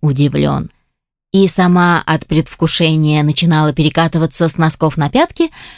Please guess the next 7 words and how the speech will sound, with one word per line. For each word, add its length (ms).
рассматривая 760
целый 560
ряд 320
мраморных 640
статуй 480
на 180
пьедесталах. 880